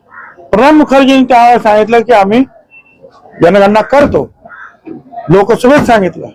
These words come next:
म्हणून मी केस मागे घेतली. त्यांनी नंतर ती सेन्सस कमिशनर कडून करण्याऐवजी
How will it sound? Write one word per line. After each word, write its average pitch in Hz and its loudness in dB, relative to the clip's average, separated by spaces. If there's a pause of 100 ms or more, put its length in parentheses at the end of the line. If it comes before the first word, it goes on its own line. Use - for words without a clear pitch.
(640)
म्हणून 220 2
मी 247 2 (1040)
केस 240 2
मागे 233 2
घेतली. 233 0 (1400)
त्यांनी 254 2
नंतर 277 2
ती 269 2 (440)
सेन्सस 233 0
कमिशनर 277 2
कडून 262 0
करण्याऐवजी 233 2